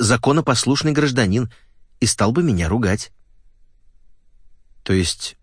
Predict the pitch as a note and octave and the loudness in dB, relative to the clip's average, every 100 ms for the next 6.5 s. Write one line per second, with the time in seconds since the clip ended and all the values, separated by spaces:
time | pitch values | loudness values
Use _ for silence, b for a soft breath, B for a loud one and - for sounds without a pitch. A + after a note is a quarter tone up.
0 | - F2 F#2+ G#2+ A#2+ G#2+ G2 F#2 E2 A#2+ | -6 0 2 4 2 2 0 0 2 0
1 | - A2+ G2+ G#2+ - - - F#3 A2 D2+ | 0 -2 0 0 2 2 2 4 2 -2
2 | - - - - - G#2 G#2+ G2 A2+ G#2+ | -6 -12 -20 -14 -2 2 4 4 4 2
3 | F2 C#2+ C#2 - _ - - - - - | 0 -2 -6 -12 _ -20 -20 -20 -20 -20
4 | - - - _ - - - A#2 A#2 - | -20 -20 -20 _ -12 -6 -2 0 2 2
5 | A2+ A2+ A2+ - A2 - A#2 A#2 A#2 A2 | 2 4 4 2 0 2 2 2 2 2
6 | G#2+ F#2+ G2+ - D3 | 2 2 0 0 -4